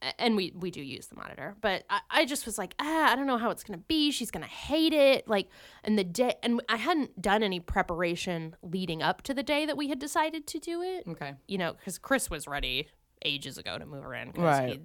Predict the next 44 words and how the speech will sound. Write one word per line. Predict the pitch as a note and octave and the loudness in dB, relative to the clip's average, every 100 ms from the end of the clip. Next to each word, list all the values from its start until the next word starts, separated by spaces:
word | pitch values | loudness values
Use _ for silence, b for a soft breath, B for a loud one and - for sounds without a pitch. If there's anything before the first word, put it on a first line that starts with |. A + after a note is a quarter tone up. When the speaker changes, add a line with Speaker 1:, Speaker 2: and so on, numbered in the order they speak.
| - - | -16 -8
Speaker 1:
hates | - F3 - | -4 -4 0
the | F3 | 0
white | D#3+ D3+ | 0 -2
noise | D3 D3 | -6 -6
machine. | D#3 D3+ D3 C#3+ D3 D3+ B | -8 -8 -8 -8 -8 -8 B
He | E3+ | -2
Speaker 2:
Mm-hmm. | D#3+ D#3+ | 2 2
Speaker 1:
doesn't | F3+ E3+ | 2 0
like | D#3 | -2
all, | D3 - - | -4 -4 -4
like, | E3 - | -2 0
she | D4+ | 4
makes | D4 - | 4 4
a | |
lot | F#3+ D#3+ | 2 2
of, | D3 | -2
like, | D3 _ | -10 _
baby | C#3+ C3 C3 | -14 -12 -10
noises | B2 C3+ D3 E3 | -10 -10 -10 -10
while | - | -12
she | - - | -10 -10
sleeps, | - E2+ - - | -10 -10 -8 -2
you | D3 | -2
know, | |
Speaker 2:
Right. | C3 B2 b b b - | -2 -6 b b b -4
Speaker 1:
and | |
it | F3 | -4
just | D#3 - | -4 -10
disrupts | D#3+ D3 - - | -8 -8 -10 -10
his | C#3+ - | -10 -12
sleep, | - - | -12 -12
and | - | -12
I | C#3 | -10
don't | - - | -14 -14
care. | - - b b b b - | -14 -16 b b b b -6
Um, | G3 F3 D#3+ D3 - _ _ _ _ _ _ - G3+ F3 _ F#3+ - | -2 -2 -4 -10 -16 _ _ _ _ _ _ -16 -14 -14 _ -8 -2
but | G#3 | 0
I | G3 | -2
hadn't | - B3+ A#3 F3+ | 2 2 0 0
done | G#3 F#3+ | 2 2
any | F#3+ F3+ E3 D#3 D#3 - | 0 -2 -4 -6 -10 -14
prep, | - G3+ F#3 - | -2 0 0 -6
like, | D3+ D3+ - - _ _ _ _ | -10 -10 -16 -20 _ _ _ _
s-, | - | -20